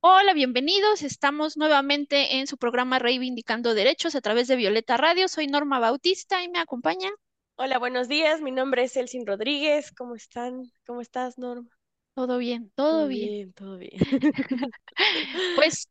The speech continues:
Speaker 1: ¿qué de crees? Hoy vamos a platicar del mecanismo de protección para defensores y periodistas. Y, eh, pues, vamos a aprovechar, eh, en unos minutitos se va a, a conectar, eh, nuestra compañera Giovanna,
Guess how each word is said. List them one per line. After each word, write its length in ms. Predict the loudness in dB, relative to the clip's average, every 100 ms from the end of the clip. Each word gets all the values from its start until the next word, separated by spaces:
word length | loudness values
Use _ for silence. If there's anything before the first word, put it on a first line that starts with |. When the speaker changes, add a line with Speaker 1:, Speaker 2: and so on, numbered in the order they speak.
| 0
Speaker 1:
¿qué 120 | 4
de 120 | 4
crees? 380 | 2 -2 0 4
Hoy 160 | 6 6
vamos 380 | 6 4 2 -2
a 60 | -2
platicar 680 | -2 -4 -4 0 2 2 0 _ _ _ _ _
del 400 | 4 6 6 4
mecanismo 540 | 2 -2 -4 -6 -2
de 100 | 0
protección 760 | 0 -2 -4 -6 0 2 2 0
para 220 | 0 2
defensores 720 | 0 -4 -8 -10 -4 -4 -4
y 80 | -8
periodistas. 960 | -2 2 2 2 0 -2 -16 -16 -18 -20 _ _ _ _ _ -2
Y, 360 | 4 6 4 2
eh, 200 | 0 0
pues, 160 | 0
vamos 300 | 2 2 2
a 60 | 0
aprovechar, 760 | 4 4 2 0 2 2 2 -8 _ _
eh, 320 | -16 -14 -12 -12
en 120 | -12
unos 260 | -10 -8 -6
minutitos 520 | -4 -6 -4 -4 -4
se 100 | -2
va 260 | 0 0 0
a, 240 | -2 -2 -2 -6
a 60 |
conectar, 680 | -8 -10 -10 -10 0 0 0 _ _ _ _
eh, 160 | -8 -8
nuestra 320 | -6 -4 -4
compañera 500 | -4 -2 -2 2 2
Giovanna, 500 | 6 6 4 2 -2